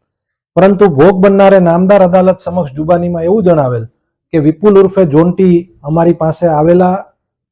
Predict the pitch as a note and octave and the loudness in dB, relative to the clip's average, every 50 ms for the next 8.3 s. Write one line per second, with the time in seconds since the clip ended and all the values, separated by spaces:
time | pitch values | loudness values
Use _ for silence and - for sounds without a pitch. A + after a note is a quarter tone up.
0 | _ _ _ _ _ - D#3+ D#3 D3+ C#3+ C#3 C#3+ D3 D#3+ E3+ F3 F3+ F#3+ G#3+ G#3 | _ _ _ _ _ -6 -4 -2 -2 0 0 0 2 2 2 2 2 2 0 0
1 | D#3 C#3 - - _ _ _ _ _ _ - E3+ F3+ F#3+ F3+ E3 E3 F3 F#3 F#3+ | 0 -2 -6 -12 _ _ _ _ _ _ -4 -2 -2 0 0 0 0 2 2 4
2 | G3 G3+ G#3 G3+ D#3 D#3 D#3+ F3 F3+ G3+ G#3+ G#3 G3+ F#3 F#3 F#3 F#3 F#3 F#3+ G3 | 4 2 2 0 -2 -4 -2 0 2 2 2 2 2 0 0 0 0 0 0 0
3 | D#3+ E3 F3 F#3 G3+ G3+ E3 E3+ E3 E3 D3+ C3 A#2+ B2+ B2+ _ _ _ _ _ | 0 0 2 2 2 4 4 2 2 2 0 -2 -4 -6 -10 _ _ _ _ _
4 | _ _ _ _ _ _ _ _ _ _ _ _ A2+ A2 D3 F#3+ G#3+ G#3 F#3+ F#3+ | _ _ _ _ _ _ _ _ _ _ _ _ -2 0 2 2 4 4 2 2
5 | F#3+ G3 G3 G3 F#3+ F#3+ F#3+ F#3+ F3 F3+ F3+ E3+ E3 D#3+ F#3+ F#3+ F#3+ F#3+ - E3+ | 2 2 2 2 2 2 2 0 0 0 -2 -2 -2 0 0 0 0 -2 -4 -4
6 | E3+ F3 F#3 F3+ F3+ F3+ F3 F3+ - F3+ F3+ - G#3+ G3 G3 F#3+ F3 F3 - - | -2 -2 0 0 0 0 -2 -4 -8 -14 -4 0 0 2 2 2 -2 -2 -2 0
7 | G3+ A3 B3 A#3+ A#3 F#3+ F#3 F#3 F3+ - F3+ D#3 D#3+ E3 E3 D#3 D#3 D3+ D3 C#3+ | 2 2 2 2 0 -2 -8 -8 -6 -6 -6 -4 -2 0 0 0 0 0 -2 -4
8 | D3 D3+ D#3 D#3 _ | -4 -6 -6 -6 _